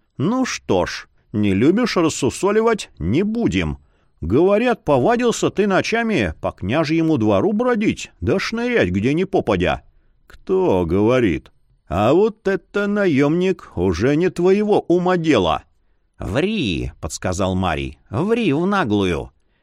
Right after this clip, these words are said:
Яр зыркнул на покойника. «Можно подумать, есть другие варианты». «Не спится мне на гриднице», сказал он. «Кошмары мучают. Боюсь криками молодцев перебудить».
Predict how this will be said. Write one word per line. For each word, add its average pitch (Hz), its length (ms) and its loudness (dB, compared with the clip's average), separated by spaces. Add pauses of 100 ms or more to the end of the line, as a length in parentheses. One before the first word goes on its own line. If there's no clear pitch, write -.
Яр 190 360 0
зыркнул 123 480 -2
на 123 100 -2
покойника. 87 760 -2 (400)
«Можно 185 380 0
подумать, 180 640 0
есть 175 320 0
другие 160 420 2
варианты». 85 680 0 (680)
«Не 151 220 0
спится - 500 -4
мне 90 240 0
на 101 160 0
гриднице», 117 720 0 (200)
сказал 113 500 0
он. 71 220 -2 (200)
«Кошмары 147 680 0
мучают. 95 560 -2 (320)
Боюсь 180 500 0
криками 151 540 0
молодцев 135 680 -2
перебудить». 117 760 0